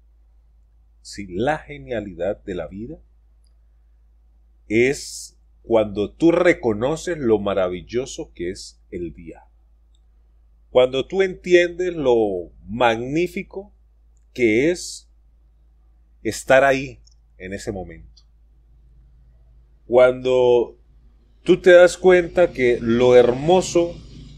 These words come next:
lo maravilloso, solo viene de tu parte. Y solo tú puedes dar aún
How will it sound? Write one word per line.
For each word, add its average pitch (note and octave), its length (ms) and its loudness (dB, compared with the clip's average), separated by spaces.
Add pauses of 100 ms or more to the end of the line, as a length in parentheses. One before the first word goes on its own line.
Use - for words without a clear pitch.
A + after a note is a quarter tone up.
(140)
lo A#2+ 320 0
maravilloso, A2+ 1040 -2 (1500)
solo D#3+ 500 2
viene D#3 500 0 (1080)
de G#2+ 140 -6
tu - 200 -16
parte. - 560 -6 (2250)
Y A2 140 -10
solo D3 420 0
tú E3 240 0
puedes C3+ 380 -4
dar C3 420 2
aún A2+ 500 0